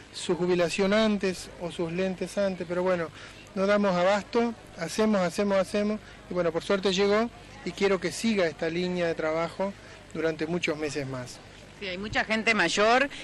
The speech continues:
Speaker 2: este, que, bueno, que vino a tramitar la jubilación y a veces no tienen a nadie de la familia, ¿no?, para hacer ese trámite, hay que ir a Paraná.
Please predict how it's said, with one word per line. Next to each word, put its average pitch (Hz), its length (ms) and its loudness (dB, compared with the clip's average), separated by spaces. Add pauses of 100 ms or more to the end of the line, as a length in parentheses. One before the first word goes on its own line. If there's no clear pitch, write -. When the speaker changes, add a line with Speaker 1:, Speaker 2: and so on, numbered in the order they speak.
Speaker 2:
este, 175 220 0
que, 160 80 4
bueno, 170 180 4
que 160 80 2
vino 202 180 4
a 208 60 2
tramitar 180 380 2
la 208 80 4
jubilación 185 640 2
y - 20 6
a 214 40 4
veces 254 220 2
no 214 140 4
tienen 220 300 2
a 170 100 4
nadie 202 240 4
de 208 140 6
la 170 100 4
familia, 190 460 2
¿no?, 170 160 2
para 156 260 2
hacer 170 320 0
ese 170 200 0
trámite, 190 440 2
hay 170 60 2
que 170 80 0
ir 170 60 4
a 170 60 4
Paraná. 180 460 2